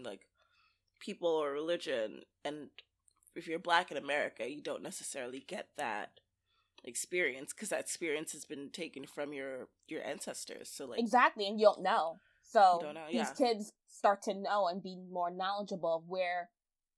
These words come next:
Speaker 2: they came from to help them in their, you know, future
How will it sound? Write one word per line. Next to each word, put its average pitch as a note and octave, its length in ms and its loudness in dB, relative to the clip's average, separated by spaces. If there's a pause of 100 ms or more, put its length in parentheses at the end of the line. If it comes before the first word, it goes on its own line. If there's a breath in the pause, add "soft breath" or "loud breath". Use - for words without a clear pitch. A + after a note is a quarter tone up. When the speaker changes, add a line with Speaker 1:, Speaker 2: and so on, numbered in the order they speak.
(200)
Speaker 2:
they G3 120 0
came C4+ 320 0
from E3+ 340 -2 (120)
to B3+ 180 2
help F3 260 2
them E3+ 240 -4
in E3 140 -12
their, D3+ 240 -8
you G3+ 120 -6
know, D3+ 280 -6 (240)
future D#3+ 600 -2